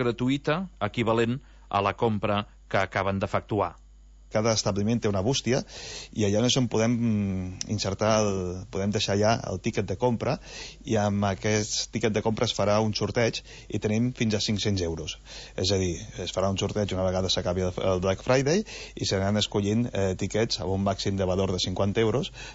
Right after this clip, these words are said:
Speaker 2: per poder fer un altre cop aquella compra en aquest establiment.
Speaker 1: Aquesta és la contribució del comerç local al cicle nadalenc que comença, de fet, avui mateix amb l'encesa de la il·luminació nadalenca i la benvinguda al tió, que està instal·lat al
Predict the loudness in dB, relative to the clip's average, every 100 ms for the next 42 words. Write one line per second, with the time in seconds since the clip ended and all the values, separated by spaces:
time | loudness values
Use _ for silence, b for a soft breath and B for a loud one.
0 | -4 -2 0 0 2 2 2 0 -2 -2
1 | -2 -2 -2 0 0 0 -4 -6 B B
2 | B -4 -2 0 -2 -4 -6 -6 -8 -8
3 | -10 -12 B B B B 0 0 2 2
4 | 2 0 2 0 0 -2 0 2 2 2
5 | 0 0 0 0 2 2 2 2 0 -4
6 | -2 0 0 0 0 0 -2 0 0 2
7 | 0 0 0 0 0 -2 -6 -10 -4 0
8 | 2 2 2 2 0 0 -4 -4 -2 0
9 | 2 0 2 2 2 2 2 2 2 0
10 | 0 0 0 2 2 2 2 0 2 2
11 | 2 0 0 0 0 -2 0 2 2 B
12 | B B B -4 -2 0 0 0 0 2
13 | 2 2 -2